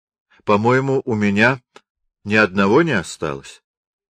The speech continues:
Санчо так близко к нему наклонился, что чуть не влез с головою в рот. Но в это самое время начал оказывать своё действие бальзам,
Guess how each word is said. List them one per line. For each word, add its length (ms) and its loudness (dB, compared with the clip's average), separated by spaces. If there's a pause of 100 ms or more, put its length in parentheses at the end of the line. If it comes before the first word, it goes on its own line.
(1160)
Санчо 640 0
так 300 0
близко 460 -2
к 80 -16
нему 220 -2
наклонился, 800 -4 (840)
что 260 0
чуть 280 -2
не 120 -2
влез 400 2
с 200 -10
головою 560 0
в 80 -10
рот. 340 -10 (1000)
Но 140 -4
в 60 4
это 140 0
самое 400 0
время 300 2
начал 380 -2
оказывать 600 -2
своё 280 0
действие 500 -2
бальзам, 580 0